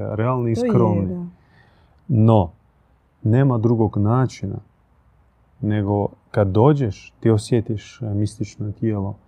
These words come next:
Speaker 1: i onda bivajući u njemu, osvještavajući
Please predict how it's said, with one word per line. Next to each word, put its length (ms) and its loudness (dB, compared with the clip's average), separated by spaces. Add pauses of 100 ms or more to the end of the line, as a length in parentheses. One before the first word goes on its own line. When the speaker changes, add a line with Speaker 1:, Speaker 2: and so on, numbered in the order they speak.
(400)
Speaker 1:
i 100 0
onda 440 0 (180)
bivajući 680 0
u 80 -4
njemu, 440 0 (2000)
osvještavajući 1160 0